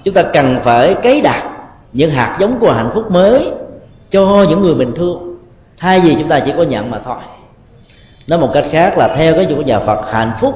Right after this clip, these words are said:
là ban cho, chứ không phải là lấy về, mà ban cho một cách, ừ, không có mưu cầu. Cậu con trai này đã mưu cầu gửi sáu cái thiệp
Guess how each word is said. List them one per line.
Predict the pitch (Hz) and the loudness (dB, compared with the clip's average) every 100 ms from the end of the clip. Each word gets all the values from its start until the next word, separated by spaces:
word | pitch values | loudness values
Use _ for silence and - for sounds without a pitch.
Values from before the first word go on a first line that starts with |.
| - | -4
là | 123 123 117 110 107 - 98 98 | -2 2 2 2 0 -2 -4 -4
ban | 175 196 196 185 | -2 -2 -2 0
cho, | 185 185 180 - - - | 0 0 -4 -10 -16 -10
chứ | - | -2
không | 160 120 | 0 0
phải | 120 | -2
là | 123 | -2
lấy | 107 156 180 | -2 0 0
về, | 160 123 113 - - - - - - _ - - | 0 -4 -6 -12 -20 -20 -20 -20 -20 _ -20 -20
mà | 104 | -14
ban | 101 156 156 147 | -2 0 2 2
cho | 147 | 2
một | 135 110 | 2 0
cách, | 147 - | -2 -2
ừ, | 151 131 123 117 110 - _ - - | -4 -4 -4 -6 -10 -16 _ -20 -20
không | - 165 160 | -2 0 0
có | 165 | 0
mưu | 165 143 | 0 -2
cầu. | 135 113 95 - - - - _ _ - _ - - | -2 -4 -6 -12 -18 -20 -20 _ _ -20 _ -20 -10
Cậu | 120 117 | -4 0
con | 147 156 | 2 2
trai | 160 156 | 2 2
này | 147 131 120 110 - - - - - - | 2 2 0 -2 -8 -16 -20 -20 -20 -8
đã | 110 | -4
mưu | 165 202 202 | 2 2 4
cầu | 160 127 117 107 | 4 4 4 2
gửi | 117 147 160 | 2 2 0
sáu | 202 214 277 | 0 0 2
cái | 269 262 | 2 2
thiệp | - 123 | 0 0